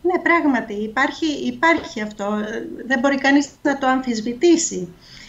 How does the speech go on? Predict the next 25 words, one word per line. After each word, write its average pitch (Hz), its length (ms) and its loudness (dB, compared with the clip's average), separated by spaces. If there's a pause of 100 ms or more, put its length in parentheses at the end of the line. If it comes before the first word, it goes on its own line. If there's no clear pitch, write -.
(240)
Ε, 214 200 2
και 214 480 0
προφανώς 247 480 2
και 302 120 -2
υπάρχουν 294 460 2
και 247 140 -6
κάποιοι 262 500 -4
κανόνες 262 600 2
που 277 280 -4
δεν, 311 320 6
ε, 220 260 0
επιτρέπουν 220 760 -2
στους 208 280 -4
επικυρίαρχους 220 840 0
να 208 360 2
δώσουν 226 380 -2
δικές 226 420 0
τους 208 240 -6
ονομασίες. 202 1000 0 (340)
Αν 233 280 2
και 240 100 -4
τελευταία 233 720 -2
παρατηρούμε 220 680 -6
κάποια 202 360 -6
τέτοια 196 500 -4